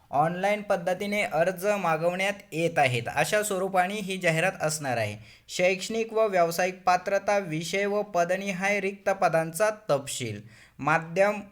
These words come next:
मराठी, पद ग्रॅज्युएट टीचर नऊ ते दहा, वेतन श्रेणी मानधन, कॉन्सुलेटेड पे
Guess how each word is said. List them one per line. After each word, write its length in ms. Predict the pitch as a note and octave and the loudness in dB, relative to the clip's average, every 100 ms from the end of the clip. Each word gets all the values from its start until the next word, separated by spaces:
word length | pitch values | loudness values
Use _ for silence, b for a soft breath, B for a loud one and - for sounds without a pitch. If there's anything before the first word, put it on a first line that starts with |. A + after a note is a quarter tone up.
| - | -6
मराठी, 840 | C3 C3+ D3 F3+ G3 D3+ A#2 - - | -4 2 6 6 4 0 -6 -10 -6
पद 280 | D#3+ F3 F3+ - A#2 | 2 4 2 -4 -2
ग्रॅज्युएट 540 | C3 D3+ D#3 G#3 G3+ | 2 2 4 0 0
टीचर 460 | G#3 G3+ G3 G3+ G3 - | -4 -4 2 4 4 0
नऊ 340 | C3 C#3 D3 D3+ | -6 -2 -2 -2
ते 240 | - D#3 | 0 -2
दहा, 480 | D3 D3+ D#3+ F#3 B2+ B2 - _ _ _ _ _ _ _ B2+ | 2 0 2 2 2 -2 -14 _ _ _ _ _ _ _ -6
वेतन 420 | B2 D3+ F#3 G3 | -2 0 0 -2
श्रेणी 300 | G3 G3+ G#3 | 0 0 0
मानधन, 460 | G3 G3 G3+ C#3+ C3+ C3+ B B B - | 0 0 2 4 2 -2 B B B -2
कॉन्सुलेटेड 680 | E3 F3 G3+ G3+ G3 G#3 | 0 0 0 0 2 0
पे 480 | G3 G3 G3+ F#3+ - | 0 0 2 0 -4